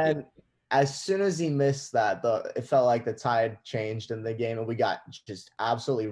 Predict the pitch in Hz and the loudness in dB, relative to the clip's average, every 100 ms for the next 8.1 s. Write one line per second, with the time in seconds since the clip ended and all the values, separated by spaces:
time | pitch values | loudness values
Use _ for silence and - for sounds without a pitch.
0 | 98 - - - 127 113 101 98 92 - | -8 -14 -10 -2 0 0 -2 -2 -6 -4
1 | 101 101 - 117 107 101 98 92 95 - | -2 -2 -6 -8 -8 -8 -8 -8 -8 -10
2 | - _ 160 165 175 226 185 214 208 160 | -16 _ 2 2 2 2 0 0 0 2
3 | 151 127 120 120 151 147 165 165 196 - | 2 2 0 -2 -4 -2 -2 -2 -4 -6
4 | 120 131 156 170 170 131 135 135 120 117 | -2 0 0 0 0 0 0 0 0 0
5 | 127 135 123 - - 117 - 147 156 165 | -2 0 -2 -4 -6 -4 -2 0 0 -2
6 | _ _ _ 135 156 165 196 160 117 117 | _ _ _ -4 0 2 4 4 2 -2
7 | 123 143 151 151 151 127 139 143 120 113 | -2 -2 -2 -2 -2 -4 -4 -4 -2 -4
8 | - | -6